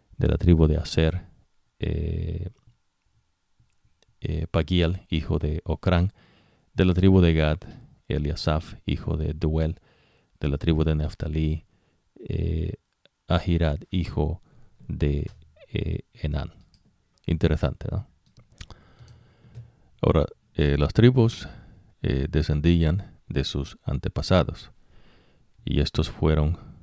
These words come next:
estos hombres fueron escogidos como jefes de ellas. Eran comandantes de las unidades militares de Israel. Entonces Moisés y Aarón tomaron consigo a estos hombres escogidos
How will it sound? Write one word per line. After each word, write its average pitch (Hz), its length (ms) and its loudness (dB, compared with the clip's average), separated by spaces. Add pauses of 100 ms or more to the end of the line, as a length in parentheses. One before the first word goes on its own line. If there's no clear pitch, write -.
(220)
estos - 280 0
hombres 80 240 2
fueron 76 300 0
escogidos 73 640 -2
como - 320 -4
jefes - 540 -6 (300)
de 65 360 -2
ellas. - 400 -6 (760)
Eran 80 300 4
comandantes 76 960 0 (340)
de 73 800 -6 (200)
las 69 340 -4
unidades 71 540 -2
militares 69 640 -4 (160)
de - 160 -6
Israel. - 540 -2 (680)
Entonces 117 380 4
Moisés 98 420 2
y 90 80 2
Aarón 73 380 0 (140)
tomaron 73 380 0
consigo 71 800 -4
a - 100 -4
estos - 300 -4
hombres 82 420 -2 (320)
escogidos 80 720 0